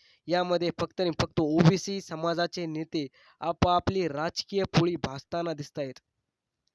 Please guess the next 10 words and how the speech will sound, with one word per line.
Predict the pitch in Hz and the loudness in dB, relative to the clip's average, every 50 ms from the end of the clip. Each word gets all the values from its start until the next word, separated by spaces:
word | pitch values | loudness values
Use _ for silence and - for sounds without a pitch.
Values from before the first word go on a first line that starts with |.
| _ _ - - - - - - | _ _ -20 -20 -20 -16 -6 -2
मी | 165 175 | -2 0
सर्व | - - 180 180 | 0 2 2 4
ओबीसी | 202 196 185 185 185 185 - 202 | 6 6 6 6 4 2 2 2
बांधवांना | 160 165 165 170 180 180 185 185 185 170 | 2 2 2 2 2 2 2 2 2 0
एकच | 165 165 - - 180 165 | 0 0 0 -2 -4 -4
सांगेल, | - 175 165 165 151 147 139 - - _ _ _ - _ _ _ - | -4 -4 -2 -2 -2 -4 -6 -8 -14 _ _ _ -20 _ _ _ -6
तुमचा | - 170 175 170 - 196 190 | -4 -4 -2 0 0 2 2
आणि | 190 190 196 | 2 0 0
मराठा | 185 170 156 151 160 160 - 175 160 | -2 -2 0 0 -2 -2 -2 -2 -4
समाजाचा | - - 156 160 165 156 165 160 - 151 135 | -4 -4 -2 0 0 2 2 0 0 -2 -4